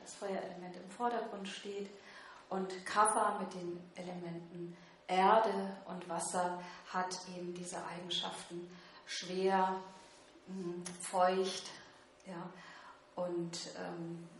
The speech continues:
daraus können wir dann eben alles Weitere auch ganz gut ableiten, wenn wir uns die Elemente und die Eigenschaften, die sie mit sich bringen,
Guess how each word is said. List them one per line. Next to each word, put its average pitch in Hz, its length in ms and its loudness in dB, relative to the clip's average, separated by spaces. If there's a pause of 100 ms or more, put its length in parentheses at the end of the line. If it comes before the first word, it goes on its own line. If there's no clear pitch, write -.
(240)
daraus 165 500 -2
können 180 280 -6
wir 170 80 -6
dann 160 200 -6 (340)
eben 170 220 -6
alles 165 420 -6 (160)
Weitere 170 420 -2
auch - 300 -6
ganz 175 300 -6
gut - 220 -12
ableiten, 165 640 0
wenn 170 200 -2
wir 170 160 -6
uns 170 300 -8
die 170 380 -10
Elemente 180 520 0 (500)
und 196 120 -12
die - 80 -4
Eigenschaften, 175 680 0
die 175 100 -8
sie 175 120 -6
mit 170 200 -6
sich - 280 -12
bringen, 170 360 -12